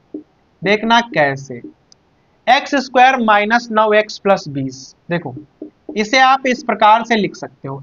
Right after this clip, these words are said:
एक्स स्क्वायर तो एक्स स्क्वायर रहेगा, Minus दो गुणे X और यहाँ हो जाएगा नौ बटा दो। ये आपका B का मान है, जो भी B का मान आया करे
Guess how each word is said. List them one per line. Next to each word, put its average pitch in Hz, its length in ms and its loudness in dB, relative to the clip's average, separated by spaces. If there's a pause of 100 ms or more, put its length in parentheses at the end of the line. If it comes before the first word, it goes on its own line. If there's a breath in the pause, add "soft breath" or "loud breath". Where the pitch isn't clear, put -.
(100)
एक्स 262 240 0
स्क्वायर 254 340 2
तो 262 120 2
एक्स 247 240 0
स्क्वायर 247 260 4
रहेगा, 240 280 4 (720)
Minus 208 640 2 (500)
दो 214 440 4
गुणे 220 280 2 (200)
X - 420 -2 (160)
और 180 160 2
यहाँ 202 300 4
हो 196 120 2
जाएगा 202 340 4
नौ 202 460 2
बटा 170 400 2 (300)
दो। 139 260 -6 (500)
ये 269 180 4
आपका 262 380 4
B 240 260 4
का 220 180 2
मान 143 300 -2
है, 127 160 -18 (460)
जो 208 260 2
भी 294 180 4
B 233 260 4
का 269 180 4
मान 247 260 2
आया 196 260 6
करे 190 300 -2